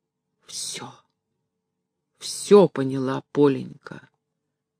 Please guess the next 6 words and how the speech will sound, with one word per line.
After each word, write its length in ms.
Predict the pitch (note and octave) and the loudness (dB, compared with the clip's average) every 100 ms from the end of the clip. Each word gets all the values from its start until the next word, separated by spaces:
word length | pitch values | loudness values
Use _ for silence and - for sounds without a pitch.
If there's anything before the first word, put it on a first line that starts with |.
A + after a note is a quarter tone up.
| _ _ | _ _
«Боже 520 | - B2+ G3 A#3+ D#3 D3+ | -18 0 2 2 0 -8
мой!» — 500 | D3 E3+ G3+ B2+ _ _ _ _ - _ _ - | -6 -2 -2 -4 _ _ _ _ -20 _ _ 2
воскликнула 880 | E3 F3 - F#3 G#3+ - F3+ F3+ F3+ | 4 4 4 6 6 4 6 6 6
она 240 | F3+ F3 | 4 4
отчаянным 760 | F3+ - - F#3+ F3+ F3 F3+ E3 | 2 -2 2 4 4 4 4 4
голосом. 800 | D#3+ E3+ C#3+ C#3+ - C#3+ C#3+ | 6 6 6 -2 -8 -10 -10